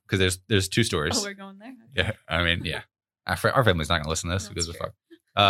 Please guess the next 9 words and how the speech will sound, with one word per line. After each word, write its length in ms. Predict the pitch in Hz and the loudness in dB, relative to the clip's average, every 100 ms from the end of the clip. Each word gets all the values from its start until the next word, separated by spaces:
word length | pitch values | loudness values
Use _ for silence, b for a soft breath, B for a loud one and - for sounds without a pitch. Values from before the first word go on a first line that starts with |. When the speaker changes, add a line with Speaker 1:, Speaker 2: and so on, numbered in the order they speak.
| 92 | 6
Speaker 1:
Um, 180 | 90 87 _ _ _ _ _ _ _ _ _ _ _ | 2 -4 _ _ _ _ _ _ _ _ _ _ _
so 520 | - 101 95 85 85 - _ _ _ _ _ _ _ | 0 6 8 8 4 -4 _ _ _ _ _ _ _
we 80 | 104 | 2
were 280 | 117 107 104 | 6 6 6
having 440 | 92 104 101 95 | 4 2 4 2
premarital 500 | 87 104 95 92 101 | 2 0 4 4 2
sex, 460 | - 78 90 - - _ _ - | 0 -2 -4 -8 -16 _ _ -4
a 60 | |
sin, 320 | 92 90 80 | -2 0 0